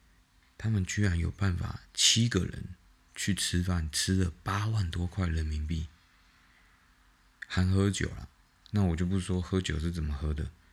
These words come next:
有办法喝到一个晚上喝八万块人民币。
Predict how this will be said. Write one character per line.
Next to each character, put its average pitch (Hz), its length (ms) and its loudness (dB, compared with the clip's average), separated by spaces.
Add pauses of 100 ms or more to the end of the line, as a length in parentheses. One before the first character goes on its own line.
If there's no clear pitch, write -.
(380)
有 85 120 0
办 98 140 2
法 87 80 0
喝 87 240 -2
到 92 220 0
一 107 80 2
个 95 140 2
晚 76 200 -2
上 85 160 -2
喝 87 200 -6 (120)
八 76 260 -6
万 80 200 -6
块 82 280 -10 (420)
人 85 160 -2
民 80 260 -4
币。 82 200 -6